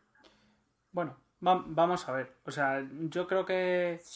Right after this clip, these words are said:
es que había un artículo muy bueno en no me acuerdo qué blog, que no se llegó a traducir, creo, a los blogs españoles, que hablaba de, de la estructura de méritos de Microsoft, que le inventó un,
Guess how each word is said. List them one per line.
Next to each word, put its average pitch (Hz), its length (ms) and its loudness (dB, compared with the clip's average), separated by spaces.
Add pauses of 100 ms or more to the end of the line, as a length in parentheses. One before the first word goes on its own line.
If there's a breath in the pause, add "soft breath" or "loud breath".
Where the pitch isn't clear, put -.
(340 loud breath)
es 175 220 -8
que 208 120 -2
había 147 280 -4
un 214 60 -4
artículo 202 500 -6
muy 175 180 -4
bueno 160 440 -4
en 131 420 -12
no 123 100 -10
me 147 140 -6
acuerdo 156 440 -10
qué 131 180 -10
blog, 127 360 -12 (1400 soft breath)
que 135 120 -8
no 139 140 -2
se 147 160 -8
llegó 139 200 -6
a 131 60 -6
traducir, 123 680 -10
creo, 123 280 -6
a 120 140 -8
los 117 220 -14
blogs 123 220 -8
españoles, 131 680 -10 (560)
que 147 100 -6
hablaba 160 600 0
de, 139 1040 -4
de 131 80 -6
la 131 80 -6
estructura 147 420 -6
de 156 140 0
méritos 143 400 -2
de 135 80 -6
Microsoft, 123 480 -10 (400)
que 123 100 -8
le 120 80 -6
inventó 120 540 -2
un, 156 280 -4